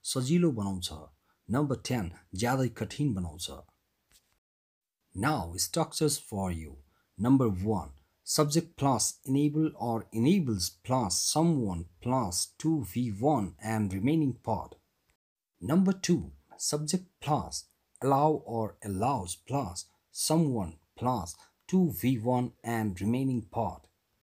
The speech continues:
Number three, subject plus stop or stops plus someone plus from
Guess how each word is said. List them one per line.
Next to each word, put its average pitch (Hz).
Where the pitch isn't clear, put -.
Number 190
three, -
subject 147
plus 143
stop 180
or 117
stops -
plus 120
someone 156
plus 131
from 147